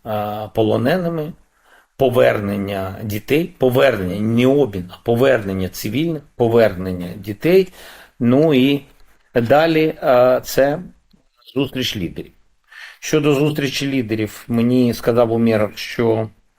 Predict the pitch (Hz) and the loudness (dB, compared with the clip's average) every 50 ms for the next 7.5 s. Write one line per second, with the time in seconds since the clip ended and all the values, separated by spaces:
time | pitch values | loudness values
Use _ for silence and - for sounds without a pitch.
0 | _ _ _ _ _ _ _ _ _ _ _ _ _ _ _ _ _ _ _ _ | _ _ _ _ _ _ _ _ _ _ _ _ _ _ _ _ _ _ _ _
1 | _ _ _ _ _ _ _ _ _ _ _ _ _ _ - 110 117 139 156 165 | _ _ _ _ _ _ _ _ _ _ _ _ _ _ -4 0 0 2 4 4
2 | 160 156 147 - 143 151 147 143 - - 139 139 139 135 - - 147 143 139 139 | 4 2 2 2 2 2 2 0 -2 -2 0 0 0 0 0 0 0 2 4 4
3 | 139 139 131 117 131 123 117 127 123 117 - 131 135 156 170 170 - 135 120 117 | 4 4 4 2 0 0 0 0 -2 -2 0 0 2 2 2 0 -2 -2 -2 -2
4 | 117 - - 110 - - - 147 - - 127 127 127 123 - 135 123 123 120 113 | -2 -2 -6 -10 -10 -10 -10 -10 -6 -2 0 0 0 0 -2 -2 0 0 0 0
5 | - - - 117 104 107 110 110 110 110 110 117 - - - - - 127 120 117 | 0 -2 -2 -2 0 0 0 0 0 0 0 -2 -4 -8 -12 -10 -6 -4 -4 -2
6 | 120 117 104 107 - 139 131 143 139 - 123 117 110 - 104 101 107 110 104 104 | -2 -4 -6 -8 -8 -6 -4 -4 -4 -4 -6 -8 -8 -6 -4 -2 -2 -2 -2 -2
7 | 98 90 110 107 101 92 98 92 92 - | -4 -2 0 0 0 -2 -4 -12 -12 -16